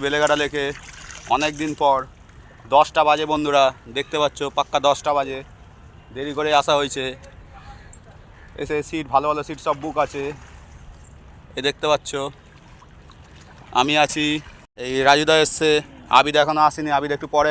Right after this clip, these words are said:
আসবে। বসে আছি বন্ধুরা সাতষট্টি নম্বর সিটে, এই ছেষট্টি নম্বর সিটে। রাজুদা এখন টোপ মাখতে ব্যস্ত আছে, এখন দশটা বাজে। এই তো সাতু, টোপ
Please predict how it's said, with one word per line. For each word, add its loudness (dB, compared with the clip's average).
আসবে। -2
বসে -2
আছি -4
বন্ধুরা 8
সাতষট্টি 2
নম্বর 2
সিটে, 6
এই 4
ছেষট্টি 2
নম্বর 2
সিটে। -2
রাজুদা 8
এখন 4
টোপ 4
মাখতে 4
ব্যস্ত 4
আছে, 2
এখন -4
দশটা 4
বাজে। 4
এই 2
তো -4
সাতু, -4
টোপ 0